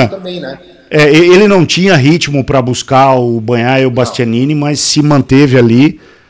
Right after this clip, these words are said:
Speaker 2: E tá vi-, é isso aí, tá olhando o campeonato. Deixou o campeonato em aberto agora com essa, com essa, com essa saída do Quartararo, né?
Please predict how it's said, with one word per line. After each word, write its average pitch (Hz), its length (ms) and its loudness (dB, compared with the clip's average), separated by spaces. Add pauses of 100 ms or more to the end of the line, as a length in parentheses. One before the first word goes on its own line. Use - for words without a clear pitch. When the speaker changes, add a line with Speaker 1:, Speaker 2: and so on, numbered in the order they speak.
(220)
Speaker 2:
E 147 300 2
tá 165 200 0
vi-, 180 300 0
é 180 120 2
isso 180 160 0
aí, 226 120 2
tá 160 140 -2
olhando 151 300 2
o - 20 -12
campeonato. 208 360 2
Deixou 151 240 2
o 131 40 -2
campeonato 165 380 2
em 196 80 6
aberto 202 400 4
agora 180 320 2
com 196 100 -2
essa, 202 520 2 (680)
com 156 100 0
essa, - 340 -2
com - 160 -4
essa 160 240 0
saída 160 360 0
do 160 140 -4
Quartararo, 202 640 2
né? 127 180 -2